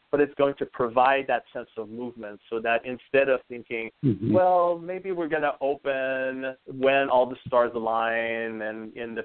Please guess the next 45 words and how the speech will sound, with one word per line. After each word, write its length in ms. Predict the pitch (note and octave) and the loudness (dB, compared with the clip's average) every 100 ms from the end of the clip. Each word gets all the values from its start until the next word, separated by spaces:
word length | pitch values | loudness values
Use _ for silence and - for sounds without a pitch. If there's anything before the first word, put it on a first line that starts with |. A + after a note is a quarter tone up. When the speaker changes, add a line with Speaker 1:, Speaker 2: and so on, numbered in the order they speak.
| - | -6
Speaker 1:
and 160 | B2 A2+ | -6 -4
the 60 | |
moon 360 | A2+ A#2+ B2 B2 | -4 -2 0 0
is 120 | A#2+ - | -4 -4
blue 720 | A#2+ A#2 A#2+ A#2+ A#2 A2+ A2+ | 0 4 4 4 4 4 4
and 200 | G#2+ A2 | 2 0
all 320 | - A2+ A#2+ A2+ | 2 4 4 4
that 300 | A2+ A2 - | 4 2 -2
good 120 | A2 A3+ | 0 4
Speaker 2:
<laughs> 40 | |
Speaker 1:
stuff," 280 | G#3 C4 B3 _ _ _ _ - D3+ | 6 4 2 _ _ _ _ -16 -8
you 100 | D3+ | -4
know, 100 | D3+ | -2
they'll, 200 | D3 D3 C#3+ | 0 2 4
they'll 200 | E3+ D#3+ | 4 6
have 240 | F3+ F#3 | 4 4
a 40 | |
Speaker 2:
Mm-hmm. 100 | D#3+ | -2
Speaker 1:
good 180 | C#3+ E3+ | -4 -6
enough 280 | F3+ D3+ D3+ - | -4 -4 -4 -6
reason 440 | C#3+ D3+ D#3 D#3 D#3+ | -6 -6 -4 -8 -10
to 80 | D#3+ E3 | -10 -4
say, 220 | D#3+ D#3+ F3 | -2 -4 -8
"Let's, 160 | G3 _ _ | -14 _ _
let's 180 | E3 F3+ _ | -10 -10 _
try 240 | G3+ D4+ | -2 -2
it. 80 | - - | -6 -8
Let's 160 | D3+ _ | -10 _
see 80 | F#3 | -2
what 200 | F#3 F3+ | -2 0
comes 200 | F#3+ F3+ | 0 2
up, 160 | B3 C#3+ | 2 2
Speaker 2:
Yeah. 120 | C3+ | -2
Speaker 1:
and 80 | C#3+ | -2
let's 160 | E3 _ | -6 _
see 80 | E3+ | -4
what 160 | E3 | -2
happens." 380 | D#3+ A3+ B2 - _ _ _ - | 0 -2 -2 -12 _ _ _ -2
And 140 | E3 | 2
we're 180 | D#3 D#3+ | 2 4
not, 300 | E3 E3+ E3 | 4 4 0
a-, 220 | D#3 - | -4 -4
and, 240 | D3+ D3+ D3 - | -4 -6 -6 -6
and 180 | E3+ | -4
if 120 | E3 | -6